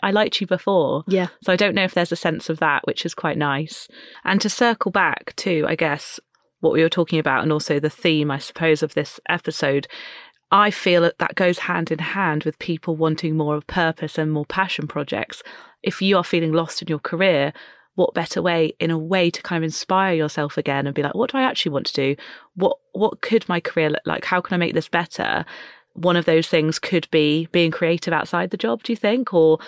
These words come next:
Speaker 1: bringing that into the job?
Speaker 2: Yeah.
Speaker 1: I mean, talking about newsletters again and writing or, or whatever it might be to that person.
Speaker 2: I think that's right. I, I think, um, having a creative outlet,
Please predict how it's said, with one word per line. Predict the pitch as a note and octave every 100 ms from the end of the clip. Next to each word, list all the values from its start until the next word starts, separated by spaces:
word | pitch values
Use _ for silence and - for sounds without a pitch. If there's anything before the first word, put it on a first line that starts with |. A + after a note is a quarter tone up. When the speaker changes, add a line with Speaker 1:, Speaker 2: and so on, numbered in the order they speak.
| -
Speaker 1:
bringing | - F#3 F3
that | D#3 -
into | F#3 G3 -
the | G#3+
job? | A3 A3 A#3+ - - - -
Speaker 2:
Yeah. | D#4+
Speaker 1:
I |
mean, | F3+ F3+ -
talking | F#3 F3 F3+
about | D#3+ -
newsletters | E3+ F#3 F3 - E3
again | E3+ D3+
and | D3+
writing | E3 E3+ E3+
or, | D#3 D3+ -
or | E3
whatever | F#3+ E3+
it | D#3+
might | D#3
be | F3 E3
to | -
that | -
person. | F#3+ F#3+ - - E3 - _ _ -
Speaker 2:
I |
think | C4+ D#4+
that's | C#4 C#4+
right. | A#3 G#3 -
I, | - G#3+
I | G#3
think, | - A#3 G#3+ - _ - -
um, | F#3+ F#3 F3+ F#3 - - -
having | - C4+ C#4+ B3+
a |
creative | A3+ - G#3+ G3+ F#3+
outlet, | F#3 - - D#3+ - -